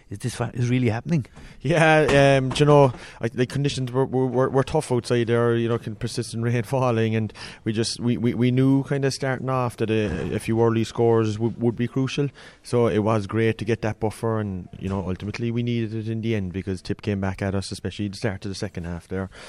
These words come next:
Speaker 2: Um, you know, they, they, they played some really good stuff, and, and the goal just after half time, it took our lads a few minutes to settle, but, um, you know, we, we regrouped and, you know, we, we, we got a score, and once we got that, then,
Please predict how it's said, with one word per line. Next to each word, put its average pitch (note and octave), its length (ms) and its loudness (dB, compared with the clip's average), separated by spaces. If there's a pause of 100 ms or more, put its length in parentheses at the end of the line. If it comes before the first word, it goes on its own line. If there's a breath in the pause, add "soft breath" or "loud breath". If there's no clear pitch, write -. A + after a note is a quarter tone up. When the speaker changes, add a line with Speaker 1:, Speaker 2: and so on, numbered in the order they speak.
(280 loud breath)
Speaker 2:
Um, F#2 720 -6
you F2+ 80 -8
know, F2+ 120 -6
they, F2 180 -8 (100)
they, F2+ 80 -10
they F2+ 160 -8
played F#2 220 -6
some F#2 160 -8
really F2+ 180 -4
good F2 140 -8
stuff, - 280 -8
and, F#2 120 -6
and F2 120 -6
the F2 60 -6
goal F#2+ 220 -2
just F2+ 180 -6
after F#2 280 -6
half F2+ 260 -6
time, F#2 240 -6
it - 60 -12
took - 140 -8
our F#2 100 -4
lads F#2 280 -8 (320 loud breath)
a F#2 60 -6
few G#2 180 0
minutes F#2+ 300 -2
to F#2+ 40 -8
settle, F#2+ 360 -4
but, F2+ 360 -8
um, F2 300 -4 (280 loud breath)
you B2+ 80 -4
know, B2+ 80 4
we, A#2 240 2
we A#2+ 180 2
regrouped A#2 580 2
and, A2+ 300 -2
you A2 80 -2
know, A2 80 0
we, G#2 160 -2
we, G2 160 0
we G#2+ 140 -2
got G#2+ 160 -2
a - 20 -6
score, A2 320 -6
and A2+ 100 -6
once A2 200 -8
we A2+ 60 -6
got G#2 200 -6
that, A2 220 -10
then, A2 260 -4